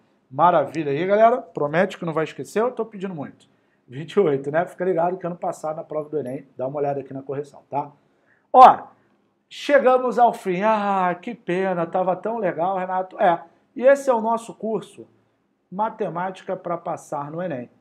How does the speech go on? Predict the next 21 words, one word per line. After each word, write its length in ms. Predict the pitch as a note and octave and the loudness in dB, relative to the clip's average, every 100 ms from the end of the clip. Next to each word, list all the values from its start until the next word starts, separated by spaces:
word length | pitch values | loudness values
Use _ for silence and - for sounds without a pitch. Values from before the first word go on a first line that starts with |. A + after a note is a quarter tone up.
| - | -2
tá? 280 | D#3+ F#3+ - _ _ | 0 -2 -10 _ _
Se 80 | E3 | -8
você 200 | F3 B3 | -4 2
baixou 380 | B3+ A#3 G#3+ F#3+ | 2 2 0 0
o 20 | |
material, 440 | E3+ E3+ C#3+ F3 | -2 -2 0 0
não 80 | F#3 | 0
esqueça 300 | - E3 - | -6 -10 -10
de 100 | C#3 | -8
baixar 300 | C#3+ C3+ C3 | -8 -6 -10
o 40 | |
material, 500 | B2 B2 C3+ C#3 G3 | -10 -12 -4 0 2
assim 240 | G#3 - C#3 | 0 -6 -12
você 220 | C3+ C#3 | -12 -10
entra 180 | C3+ C#3 | -10 -10
na 80 | C3+ | -12
nossa 180 | - | -12
lista 280 | C3 B2 C3+ | -14 -12 -12
vip 560 | A2+ D3+ A#3 A3+ C#3+ - _ _ - | -8 -6 -6 -6 -12 -12 _ _ -10
do 200 | C#3+ D3+ | -6 -4
enem, 360 | C#3+ G3+ B3 | -2 -4 -6